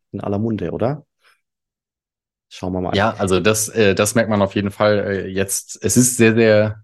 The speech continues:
Speaker 2: viel ruhiger geworden. Auch, äh, wir merken das natürlich an den Anfragen. Aber ich glaube, es ist auch ganz gut gewesen, weil wir natürlich schon gesehen haben, jetzt im Nachhinein, wenn der, ähm,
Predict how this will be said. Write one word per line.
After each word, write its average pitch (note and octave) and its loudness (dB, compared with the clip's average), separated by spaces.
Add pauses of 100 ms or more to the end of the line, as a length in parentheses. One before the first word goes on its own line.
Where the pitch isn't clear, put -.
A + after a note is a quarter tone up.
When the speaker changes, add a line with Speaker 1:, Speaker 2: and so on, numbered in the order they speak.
Speaker 2:
viel C#3+ 4
ruhiger C#3+ 4
geworden. C3+ 0
Auch, G#2+ 0
äh, G#2 -2
wir A2 -2
merken A2+ -2
das G#2 -6
natürlich G2+ -6
an G#2 -2
den G2+ 0
Anfragen. A#2+ 2 (920)
Aber A#2+ 4
ich G2 -8
glaube, G2+ 0
es G#2+ -10
ist G#2+ -8
auch G2+ -6
ganz - -2
gut A#2 -4
gewesen, F#2 2
weil F#2 2
wir G2 2
natürlich G2 -2
schon B2+ 0
gesehen A2+ 0
haben, A#2+ 2
jetzt - -8 (140)
im G#2 0
Nachhinein, A#2 4
wenn G2+ 0
der, F#2 -2
ähm, F2+ -4